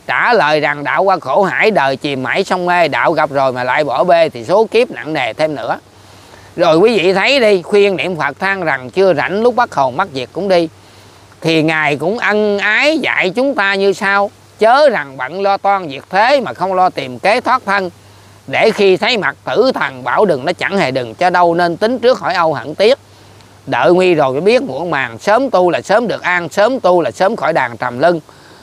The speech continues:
Tu là phúc của thân hiện tại, tu là vui của cái đời sau.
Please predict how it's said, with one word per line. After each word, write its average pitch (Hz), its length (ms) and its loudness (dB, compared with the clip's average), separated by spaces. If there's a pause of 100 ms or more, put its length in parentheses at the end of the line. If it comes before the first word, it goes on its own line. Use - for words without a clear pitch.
(180)
Tu 202 180 4
là 151 80 0
phúc 226 200 0
của 226 100 0
thân 190 220 -2
hiện 156 260 -6
tại, 147 260 0
tu 196 220 4
là 160 160 2
vui 185 180 6
của 202 120 -4
cái 233 200 -2
đời 143 240 -2
sau. 190 380 0